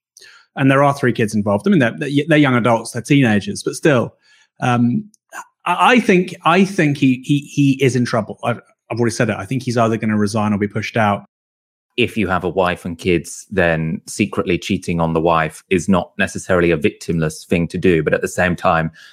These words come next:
Speaker 2: we don't normally see it as a red line whereby you can't be in public office if you've done that, because we recognize that
Speaker 1: No.
Speaker 2: lots of people are fallible and these things happen, right? So that, so that's why I'm not saying we don't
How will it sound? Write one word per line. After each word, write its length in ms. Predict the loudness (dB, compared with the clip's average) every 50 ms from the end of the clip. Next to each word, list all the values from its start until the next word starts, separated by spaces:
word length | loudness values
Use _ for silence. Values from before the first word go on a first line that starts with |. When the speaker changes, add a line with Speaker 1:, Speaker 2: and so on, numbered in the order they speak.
| _ _
Speaker 2:
we 100 | 0 2
don't 220 | 4 4 2 4
normally 260 | 2 2 4 4 2 0
see 200 | 0 0 0 0
it 80 | 0
as 100 | 0 -2
a 60 | 0
red 260 | 0 0 0 0 0 0
line 320 | 2 2 2 0 0 -2
whereby 280 | -2 -2 -2 0 -2 -2
you 120 | -2 -2
can't 300 | -2 -2 -2 -2 -2 -2
be 100 | -2 -2
in 80 | -2 -2
public 380 | -4 -6 -6 -4 -6 -4 -4
office 280 | -4 -4 -4 -8 -6 -4
if 120 | -4 -2
you've 100 | -2 0
done 220 | 2 2 2 2 0
that, 180 | -2 -4 -6
because 240 | _ -6 -6 -4 -2
we 60 | 0
recognize 420 | -2 -2 -2 -2 -6 -8 -4 0 0
that 120 | 0 2
Speaker 1:
No. 40 | 0
Speaker 2:
lots 160 | -2 -4 -6
of 60 | -12
people 200 | -16 -8 -6 -6
are 40 | -4
fallible 420 | -2 0 0 0 0 -2 -2 -2
and 100 | -2 0
these 200 | 0 0 0 0
things 200 | -4 -8 -10 -6
happen, 380 | -4 -4 -4 -4 -2 -4 -2 -2
right? 220 | -2 -2 -4 -4
So 100 | 0 2
that, 220 | 2 2 0 -2 -10 -16 -18 -18 -4
so 120 | 0 2
that's 240 | 2 2 2 2 2
why 320 | 4 4 4 4 2 0 -4 -12 -20 -8 _ 0
I'm 140 | 4 6
not 200 | 6 6 4 0
saying 380 | 0 2 2 4 4 2 0 -2 -4 0
we 140 | 0 2
don't 340 | 4 4 4 4 2 0 -4